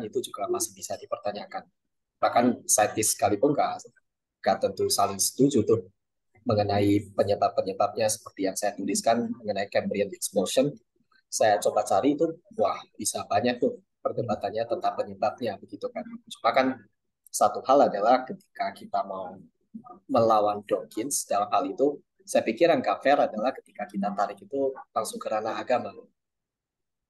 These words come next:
Karena dia sedang membicarakan itu di dalam konteks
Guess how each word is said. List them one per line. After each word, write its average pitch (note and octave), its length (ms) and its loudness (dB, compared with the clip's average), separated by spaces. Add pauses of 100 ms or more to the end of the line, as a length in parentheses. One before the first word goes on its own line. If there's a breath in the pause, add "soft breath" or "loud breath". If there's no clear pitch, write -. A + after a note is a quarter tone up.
(140)
Karena B2+ 320 2
dia B2+ 160 2
sedang G#2 320 -2
membicarakan G#2 640 -4
itu A2+ 160 -4
di B2 160 -2
dalam G2 400 -10
konteks - 720 -8